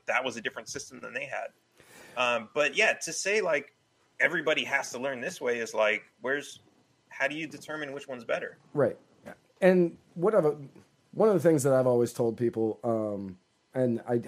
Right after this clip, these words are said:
Speaker 2: man, I've almost got this guy who's really far on the left to kinda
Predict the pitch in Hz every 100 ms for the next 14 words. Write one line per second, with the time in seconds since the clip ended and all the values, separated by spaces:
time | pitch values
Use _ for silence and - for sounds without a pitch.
0 | 113 113 117 104 110 - 117 113 107 -
1 | 107 101 104 - 101 98 87 98 92 107
2 | 107 95 110 104 107 104 95 98 101 -
3 | - 113 - 117 104